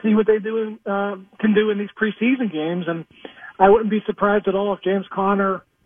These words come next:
um, you know, played two, three quarters in each of those preseason games, and I think they'll do the same, uh, for Jaylen Samuels too. I, you know, they, they know what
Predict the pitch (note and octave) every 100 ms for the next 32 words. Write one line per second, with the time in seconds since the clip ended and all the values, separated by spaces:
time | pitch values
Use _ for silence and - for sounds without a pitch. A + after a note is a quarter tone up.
0 | _ - F3 F3 E3+ E3+ D#3 - - G3
1 | F3 D#3 - F#3+ G3 F#3+ F3 - - -
2 | _ - - G3+ G#3+ G3+ - G3+ - G3
3 | G3+ G3 F#3 F#3+ - G3 F#3 - G3 -
4 | G3 G3 F#3 G3 G3 F3 F3+ - G3 -
5 | F3+ F3+ F#3 E3+ - F#3 F3+ F3+ D#3+ _
6 | _ _ _ F#3+ F3 E3 - F3 F3 F3+
7 | F3 D#3+ E3+ E3 D#3+ D3+ B2+ - D#3+ C#3+
8 | F3+ - - - G#3+ G3+ C#4 G#3 A#3 A3+
9 | A3